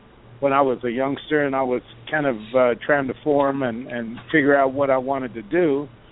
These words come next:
So it was, uh, a lot easier for me to look, uh, other places and try to find players, uh, that I could, uh, could be like,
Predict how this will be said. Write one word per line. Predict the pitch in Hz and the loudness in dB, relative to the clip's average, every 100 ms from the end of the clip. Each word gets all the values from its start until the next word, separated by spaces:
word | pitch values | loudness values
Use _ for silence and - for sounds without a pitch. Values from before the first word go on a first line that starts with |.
| - - - | -20 -20 -8
So | - 151 143 | 0 2 4
it | 143 | 0
was, | 135 123 117 | -2 -6 -8
uh, | 160 135 127 | -4 -2 -2
a | |
lot | 143 147 | -2 -2
easier | 143 165 143 139 123 | 0 -2 -2 -4 -4
for | 127 | -6
me | 127 151 | -4 0
to | 135 | 0
look, | 135 147 - | 0 -2 -2
uh, | 135 127 120 107 | -2 0 -2 -2
other | 135 139 | -2 -2
places | 131 - 170 170 - 131 117 - | -4 0 2 2 0 -8 -8 -6
and | 127 117 - | -6 -6 -6
try | 147 | -2
to | 143 - | -2 -2
find | 143 135 127 | -2 -2 -4
players, | - 143 139 135 - | -2 0 2 0 -2
uh, | 131 123 117 - - - - - - - | -2 -2 -2 -8 -20 -20 -20 -20 -20 0
that | 147 139 | 2 4
I | 135 135 | 2 0
could, | - 139 123 110 131 | -2 -2 -2 -2 -4
uh, | 120 113 104 107 - - - | -2 -2 -6 -10 -14 -14 -4
could | 147 113 | -4 -2
be | 147 196 | 0 0
like, | 151 101 | 0 -4